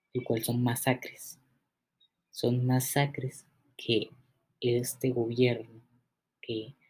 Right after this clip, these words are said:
este presidente no quiere aceptar. No quiere aceptar que hay errores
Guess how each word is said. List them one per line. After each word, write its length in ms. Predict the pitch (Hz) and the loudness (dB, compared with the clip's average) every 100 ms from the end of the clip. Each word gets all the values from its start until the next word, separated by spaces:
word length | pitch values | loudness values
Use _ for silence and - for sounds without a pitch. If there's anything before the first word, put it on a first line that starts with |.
| - _ - | -20 _ 0
este 340 | 131 - 131 | 0 0 -6
presidente 800 | - 123 123 113 113 123 123 120 | 0 2 2 2 2 2 2 2
no 180 | 120 120 | 0 -2
quiere 340 | - 131 135 | 2 6 6
aceptar. 500 | 135 117 - 135 - - _ _ _ _ _ _ _ _ | 4 2 2 -2 -2 -10 _ _ _ _ _ _ _ _
No 240 | 131 123 120 | 2 2 2
quiere 280 | - 143 151 | 4 6 6
aceptar 420 | 135 120 127 127 | 2 0 0 0
que 140 | - | 0
hay 200 | 135 131 | 0 2
errores 640 | 131 131 147 139 127 - | 2 8 8 8 4 -4